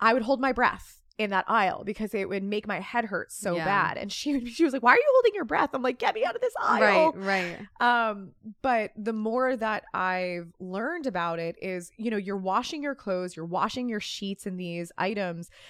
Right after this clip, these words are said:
Speaker 1: that have phthalates and parabens and
Speaker 2: Mm-hmm.
Speaker 1: benzenes, and it's absorbing directly through your
Speaker 2: Right.
Speaker 1: skin.
Speaker 2: And dyes.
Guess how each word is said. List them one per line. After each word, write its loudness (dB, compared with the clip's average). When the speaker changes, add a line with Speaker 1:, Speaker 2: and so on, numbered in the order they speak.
Speaker 1:
that 2
have 0
phthalates 0
and -6
parabens 0
and -4
Speaker 2:
Mm-hmm. -4
Speaker 1:
benzenes, -4
and 0
it's 0
absorbing 0
directly -4
through -4
your -4
Speaker 2:
Right. -8
Speaker 1:
skin. -2
Speaker 2:
And 0
dyes. -6